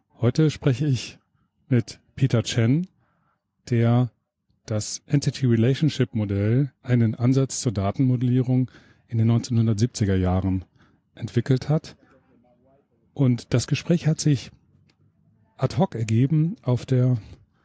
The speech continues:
sechsunddreißigsten Tagung Conceptual Modeling in Valencia. Und ich sitze jetzt sprichwörtlich in der Sonne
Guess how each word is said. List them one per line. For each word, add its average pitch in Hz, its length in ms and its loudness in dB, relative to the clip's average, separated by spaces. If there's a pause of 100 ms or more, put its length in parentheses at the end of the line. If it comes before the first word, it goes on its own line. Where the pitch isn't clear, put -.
(320)
sechsunddreißigsten 127 920 0
Tagung 123 580 0 (400)
Conceptual 127 500 -2
Modeling 120 360 2
in 110 120 0
Valencia. 113 500 2
Und 107 100 0
ich 104 100 -4
sitze 135 260 0
jetzt - 380 -6 (640)
sprichwörtlich 120 800 0
in 117 100 -6
der 113 100 2
Sonne 113 440 2